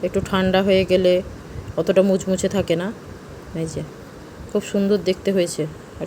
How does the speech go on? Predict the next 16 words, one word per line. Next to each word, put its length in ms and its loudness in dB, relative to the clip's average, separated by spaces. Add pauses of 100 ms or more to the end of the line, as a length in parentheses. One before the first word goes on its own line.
খুব 160 -2
টেস্টিও 440 4
হয়েছিল। 360 2 (3750)
এই 80 -4
যে, 120 -10 (200)
পনির 260 -2
পাসিন্দা। 500 -2 (1300)
অনেকে 240 -4 (100)
গ্রিন 240 4
চাটনি 400 2
দিয়ে 200 2
খেতে 160 0
ভালোবাসে, 580 0 (680)
ধনেপাতা, 680 2 (2500)
কাঁচা 240 0
লঙ্কার 340 -2